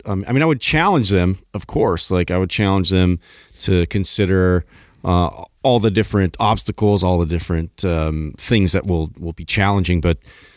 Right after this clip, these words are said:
um, at the same time, yeah, man, I wanna, I wanna definitely help to contribute, you know, if they have, if they're passionate about it. 'Cause that's the thing, I think it, it, people just need to find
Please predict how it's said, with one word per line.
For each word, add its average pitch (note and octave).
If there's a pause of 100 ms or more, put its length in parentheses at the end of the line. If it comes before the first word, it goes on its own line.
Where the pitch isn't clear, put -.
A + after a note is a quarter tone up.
(140)
um, D#2+ (120)
at G#2
the F#2
same G2+
time, A2
yeah, A#2+
man, G2+
I G#2+
wanna, A2+ (200)
I F#2
wanna A#2
definitely F#2 (360)
help F2+
to F2+ (280)
contribute, F2+ (300)
you F#2
know, E2
if -
they F#2+
have, F#2
if F#2
they're F#2+
passionate F#2
about D2+
it. -
'Cause - (440)
that's F#3+
the D#3
thing, D3+
I A2
think C#3+
it, G#2+
it, A2
people F3
just -
need C3+
to A2+
find A#2+